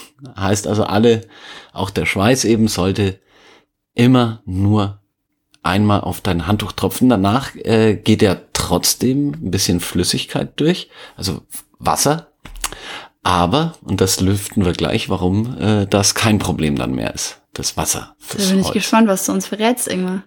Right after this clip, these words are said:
Speaker 1: Darf ich's gleich auflösen?
Speaker 2: Du darfst gleich auflösen. Ähm, Ingmar ist nämlich Saunameister im Vierter Mare, das heißt, er ist total an der Quelle aller Infos. Und ich bin jetzt auch gespannt, das wusste
Speaker 1: Und
Speaker 2: ich nämlich auch noch nicht.
Speaker 1: Und hab mich, äh, ein bisschen informiert. Ich hab tatsächlich auch einen Holz-,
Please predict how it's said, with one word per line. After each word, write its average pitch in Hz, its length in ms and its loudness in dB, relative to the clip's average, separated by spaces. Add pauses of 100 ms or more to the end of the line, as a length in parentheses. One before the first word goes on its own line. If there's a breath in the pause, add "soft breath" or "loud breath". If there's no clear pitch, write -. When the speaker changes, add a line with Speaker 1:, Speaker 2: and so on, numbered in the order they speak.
Speaker 1:
Darf 104 180 -2
ich's 139 140 -4
gleich 156 220 -2
auflösen? 165 420 0
Speaker 2:
Du 233 80 2
darfst 226 220 2
gleich 262 180 2
auflösen. 214 480 -2
Ähm, 196 380 0
Ingmar 247 240 4
ist 247 100 -2
nämlich 233 220 2
Saunameister 240 640 4
im 214 80 -2
Vierter 202 260 -2
Mare, 226 300 2
das 220 160 -4
heißt, 202 240 -2
er 190 160 0
ist - 240 -8
total 185 460 -2
an 180 140 0
der 175 100 -2
Quelle 185 340 0
aller 185 220 -2
Infos. 190 560 -2
Und 170 300 -4
ich - 140 -12
bin 226 120 2
jetzt 220 120 -2
auch 285 120 -2
gespannt, 175 320 -6
das 180 140 -8
wusste 226 120 0
Speaker 1:
Und - 60 4
Speaker 2:
ich - 80 0
nämlich 220 180 2
auch - 80 0
noch 214 100 0
nicht. 165 200 -4
Speaker 1:
Und 156 180 2
hab 147 140 -4
mich, 143 320 0
äh, 139 220 4
ein 131 120 2
bisschen 143 260 0
informiert. 151 520 4
Ich - 100 -6
hab 127 100 -2
tatsächlich 131 380 -2
auch - 140 -8
einen 98 320 0
Holz-, 156 500 2